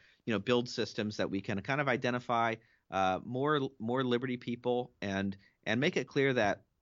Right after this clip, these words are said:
whether you've moved to New Hampshire or you're a native Granite Stater, uh, you are a Free Stater as long as you believe in the idea of a free New Hampshire.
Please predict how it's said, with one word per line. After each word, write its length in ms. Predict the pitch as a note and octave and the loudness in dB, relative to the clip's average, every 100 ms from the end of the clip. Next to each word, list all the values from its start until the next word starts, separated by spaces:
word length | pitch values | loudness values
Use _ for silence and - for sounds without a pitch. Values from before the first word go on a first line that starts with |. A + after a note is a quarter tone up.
| _ | _
whether 260 | - C3 C3 | 0 2 2
you've 280 | A#2+ A2+ G#2+ | 2 0 -2
moved 300 | B2 D3+ - | -2 -2 -2
to 60 | D3+ | -2
New 120 | D3 | 0
Hampshire 560 | C#3+ C3+ C3+ - D3 C3+ | 0 0 0 0 0 2
or 200 | D2+ A#2 | 0 0
you're 160 | A#2 | 2
a 40 | G#2+ | 2
native 480 | G#2 A2 A2 G#2+ - | 4 4 4 0 -2
Granite 320 | G#2+ A2+ A#2 | 0 0 0
Stater, 420 | - F#2+ F2+ F2 - _ _ _ _ - | -2 -2 0 -4 -6 _ _ _ _ -6
uh, 200 | F2+ F2+ - _ - - - - | -2 -2 -4 _ -16 -16 -16 -14
you 240 | - D3+ G3+ | 2 6 6
are 80 | |
a 40 | C#3+ | 6
Free 220 | - D3+ | 2 0
Stater 520 | C#3+ - F#2+ E2+ E2 A2 | 0 0 -2 -2 -8 -6
as 160 | G#2+ G#2+ | -6 -2
long 200 | A#2+ A#2+ | 0 0
as 160 | G#2 | 0
you 120 | G#2 A2+ | 0 -2
believe 400 | G#2 A2+ G#2 G2+ | 0 2 2 0
in 100 | F#2+ | 0
the 140 | F#2 | 0
idea 360 | F#2+ G#2 G2 F#2 | 0 2 2 2
of 80 | F#2+ | 0
a 60 | |
free 220 | F2+ G2+ | -2 0
New 140 | F#2+ F2+ | 2 2
Hampshire. 520 | F2+ F2+ - - - | 0 -2 -2 -4 -6